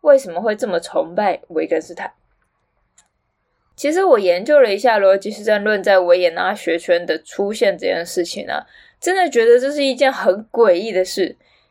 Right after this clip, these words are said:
一切都看起来啊，同时处处有着哲学史、思想家交互影响的痕迹，但仔细看呢，又觉得到处都是偶然。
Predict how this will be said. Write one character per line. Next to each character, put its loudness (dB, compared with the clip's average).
一 0
切 0
都 2
看 -4
起 -2
来 4
啊， 4
同 0
时 -4
处 -2
处 -2
有 4
着 -6
哲 0
学 -2
史、 -6
思 -4
想 0
家 2
交 2
互 2
影 -6
响 -6
的 -8
痕 -6
迹， -6
但 0
仔 -6
细 -2
看 0
呢， 2
又 2
觉 -4
得 0
到 2
处 -4
都 2
是 0
偶 2
然。 -6